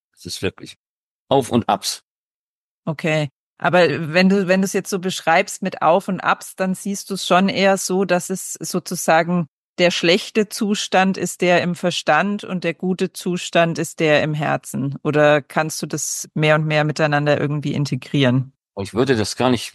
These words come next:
Speaker 1: als schl-, gut und schlecht bewerten. Wenn, ich versuche, mich ganz von dieser, von diesem Bewerten zu lösen. Das kommt ja nur vom
Speaker 2: Mhm.
Speaker 1: Verstand, hm? Denn ich nehme das einfach an, wie es ist, hm? Wenn, wenn ich eben unten bin, auch psychisch beispielsweise,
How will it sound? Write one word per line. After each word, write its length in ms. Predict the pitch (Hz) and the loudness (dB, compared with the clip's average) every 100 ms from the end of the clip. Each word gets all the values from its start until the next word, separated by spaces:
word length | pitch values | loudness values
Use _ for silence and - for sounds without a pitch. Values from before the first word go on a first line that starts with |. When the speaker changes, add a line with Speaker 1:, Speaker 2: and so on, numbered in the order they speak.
| 87 | -8
Speaker 1:
als 160 | 98 - | -8 -10
schl-, 120 | 98 | -12
gut 240 | - 127 | -10 -6
und 100 | 104 | -6
schlecht 340 | - 135 - - | -6 -8 -8 -10
bewerten. 600 | 73 78 76 76 113 - _ _ _ _ _ _ | -6 -4 -2 -2 -6 -8 _ _ _ _ _ _
Wenn, 300 | 92 95 92 - _ - | 0 2 2 -2 _ -10
ich 120 | - | 0
versuche, 460 | 127 156 143 120 120 | 2 4 2 0 0
mich 180 | 123 | -2
ganz 240 | - 190 - | 0 0 2
von 160 | 110 | 0
dieser, 240 | 101 101 90 | 2 2 2
von 280 | - 123 107 | 0 0 0
diesem 260 | 101 98 | 2 2
Bewerten 500 | 87 78 90 - 80 | 2 2 0 0 -6
zu 260 | - - 98 | -8 -2 0
lösen. 380 | 90 87 98 107 | 2 2 2 0
Das 160 | - | -2
kommt 200 | 123 107 | -4 -2
ja 80 | 101 | 0
nur 140 | 110 95 | 0 0
vom 180 | 117 | -2
Speaker 2:
Mhm. 40 | 151 | -2
Speaker 1:
Verstand, 500 | 110 - 123 - - | -4 -4 -4 -4 -10
hm? 140 | 85 - _ _ _ _ _ _ _ | -12 -12 _ _ _ _ _ _ _
Denn 280 | 101 104 104 - _ _ - | 0 4 2 0 _ _ -10
ich 160 | - | 0
nehme 180 | 143 139 | 2 2
das 100 | 120 | 2
einfach 360 | 135 113 104 - | 2 0 -2 0
an, 240 | 120 107 | -2 0
wie 120 | 123 | 0
es 140 | 123 98 | -2 -2
ist, 400 | 131 - - - _ - | -4 -4 -10 -16 _ -12
hm? 240 | 85 95 - _ _ - | -10 -10 -14 _ _ -2
Wenn, 280 | 117 107 | 0 2
wenn 120 | 120 127 | 0 0
ich 160 | 98 | 0
eben 380 | 135 117 110 - - 101 _ _ _ _ - | 0 0 -2 -6 -14 -16 _ _ _ _ 0
unten 360 | 160 147 113 | 2 2 0
bin, 140 | 110 123 | 0 2
auch 160 | 101 - | 0 -2
psychisch 520 | - 151 - 117 - | 0 0 0 -4 0
beispielsweise, 840 | 117 - 110 - 104 107 104 101 | -2 -2 -4 -2 2 2 2 -2